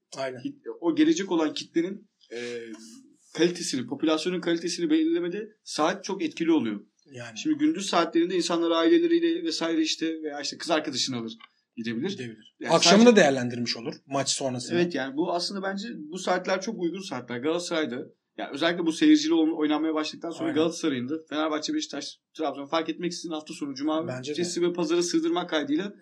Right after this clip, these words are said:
Speaker 1: Zaten genelde akşamları oynatan ligi bir biz varız herhalde Avrupa'da
Speaker 2: Çok saçma
Speaker 1: falan.
Speaker 2: yani.
Speaker 1: Kalmadı
Speaker 2: Bence.
Speaker 1: da.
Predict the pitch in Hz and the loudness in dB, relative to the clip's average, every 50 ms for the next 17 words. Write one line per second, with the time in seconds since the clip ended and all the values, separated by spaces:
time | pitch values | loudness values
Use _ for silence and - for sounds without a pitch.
0 | - - - 165 175 175 220 226 226 220 - 208 202 202 202 202 214 202 196 - | -12 -4 0 2 4 4 6 6 6 6 6 6 6 6 4 4 4 2 4 4
1 | 208 202 202 202 214 220 208 208 214 214 214 208 202 180 208 202 214 214 196 208 | 4 4 4 4 4 4 4 6 4 4 4 4 2 2 2 0 0 0 0 -2
2 | 196 202 185 151 139 131 131 120 117 120 117 110 127 - - - 143 120 127 127 | -2 0 0 0 0 0 -4 -4 -6 -8 -10 -10 -12 -12 -12 -10 -10 -8 -6 -6
3 | 147 - - 123 - 143 120 120 135 170 226 - - - 147 151 147 147 - _ | -6 -4 -4 -2 -2 -2 -2 0 0 -2 -2 -2 -2 -4 -4 -4 -6 -8 -12 _
4 | _ _ _ _ _ _ _ - - 175 190 196 190 151 165 170 156 - 123 104 | _ _ _ _ _ _ _ -2 4 6 6 8 8 6 6 4 2 0 -2 -4